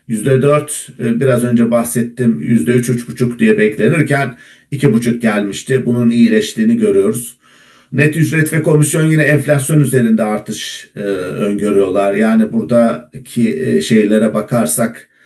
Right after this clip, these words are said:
e, yani o hedeflerini düşündüğümüz zaman yine,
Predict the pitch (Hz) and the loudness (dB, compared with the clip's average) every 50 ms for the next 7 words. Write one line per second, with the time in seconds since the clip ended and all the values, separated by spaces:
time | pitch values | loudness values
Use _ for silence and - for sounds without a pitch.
0 | _ _ _ _ _ - 110 107 101 107 107 104 - 110 - - - - - - | _ _ _ _ _ -6 -4 -2 -2 -2 -2 0 -2 -2 -2 -2 -4 0 0 2
1 | 233 226 220 - - 220 226 226 220 226 226 - - - - 113 110 - 110 107 | 4 2 2 2 2 2 4 4 6 4 4 2 -2 -4 0 0 2 2 4 4
2 | 110 107 101 - 101 95 98 104 104 104 - - _ _ _ _ _ _ _ _ | 4 2 2 0 -2 -2 -2 -4 -4 -4 -6 -8 _ _ _ _ _ _ _ _
3 | _ _ _ _ _ _ - 160 214 214 220 214 214 202 - - | _ _ _ _ _ _ -8 -2 0 2 4 4 2 0 -4 -8